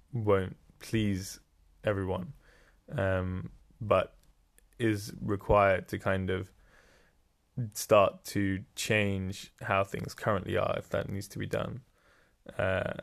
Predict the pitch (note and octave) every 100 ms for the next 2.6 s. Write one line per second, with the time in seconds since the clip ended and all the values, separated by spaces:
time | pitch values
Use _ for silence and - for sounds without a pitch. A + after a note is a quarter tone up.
0 | - - G#2+ G2+ - G2+ F#2+ F#2+ F#2 _
1 | _ _ _ _ _ _ _ _ - G#2+
2 | G2 F#2+ G2+ G2 F#2+ G#2+